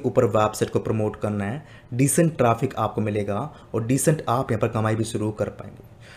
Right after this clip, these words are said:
तो इस तरीके से आपको यहाँ पर वेदर वेबसाइट क्रिएट करना है, एड्स तरह से मोनेटाइज करना है, मेरे चैनल के माध्यम से आपको अपनी वेबसाइट को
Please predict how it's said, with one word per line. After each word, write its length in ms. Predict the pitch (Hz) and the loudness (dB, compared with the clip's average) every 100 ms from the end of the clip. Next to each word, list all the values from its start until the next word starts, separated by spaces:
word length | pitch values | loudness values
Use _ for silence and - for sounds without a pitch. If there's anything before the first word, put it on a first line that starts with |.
| - | 2
तो 60 | 165 | 2
इस 160 | - | 4
तरीके 280 | - 147 147 | 4 4 2
से 200 | 147 - 120 | 0 0 0
आपको 320 | 120 - 135 | 0 0 0
यहाँ 120 | 117 | 2
पर 120 | 117 | 0
वेदर 300 | 107 110 110 | 2 2 2
वेबसाइट 540 | 104 104 104 - 110 - | 2 2 0 -2 -4 -4
क्रिएट 240 | 107 107 | -4 -4
करना 300 | - 107 104 | -4 -4 -2
है, 180 | 101 143 - - - | -4 -8 -14 -20 -2
एड्स 260 | 117 113 - | 0 0 0
तरह 140 | 113 | 0
से 140 | 107 110 | 0 -2
मोनेटाइज 500 | 107 104 107 107 - | -2 0 0 -2 -4
करना 300 | 107 104 101 | -6 -4 -4
है, 180 | 123 - - - | -6 -10 -18 0
मेरे 120 | 127 131 | 6 6
चैनल 280 | 135 143 | 6 2
के 120 | 156 139 | 2 2
माध्यम 280 | 113 120 | 2 0
से 200 | 120 127 - | 0 -2 0
आपको 280 | 117 117 135 | 0 2 0
अपनी 280 | 120 123 113 | 0 -2 0
वेबसाइट 480 | 107 107 - 110 | 0 -2 -2 -4
को 260 | - 110 113 | -2 -2 -2